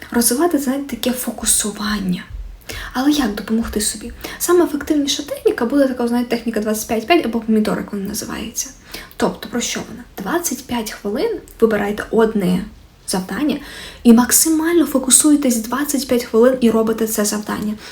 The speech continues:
Не відволікаючись на гаджети, на колеги, і без різниці на що, просто двадцять п'ять хвилин.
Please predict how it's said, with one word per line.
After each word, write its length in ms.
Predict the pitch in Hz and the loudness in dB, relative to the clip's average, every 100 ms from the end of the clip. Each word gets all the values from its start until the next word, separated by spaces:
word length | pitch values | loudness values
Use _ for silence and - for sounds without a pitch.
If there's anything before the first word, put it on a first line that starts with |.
| - - | -6 0
Не 60 | |
відволікаючись 640 | 294 277 277 269 254 - | 0 2 0 2 2 0
на 120 | 269 262 | 0 0
гаджети, 540 | 254 262 247 - 254 | 0 -2 -2 -2 -2
на 100 | 254 | -2
колеги, 960 | 254 262 247 247 262 240 247 254 247 220 - | -2 0 2 4 4 4 2 2 2 0 -2
і 160 | 214 | 0
без 260 | 220 214 233 | 2 2 2
різниці 440 | 233 226 202 - | 0 2 0 -2
на 80 | 208 | -2
що, 260 | 214 - 208 | -2 -4 -4
просто 440 | 226 269 339 311 | 0 2 2 2
двадцять 260 | 254 226 - | 2 2 0
п'ять 160 | 220 | -2
хвилин. 280 | 226 - 214 | -4 -6 -8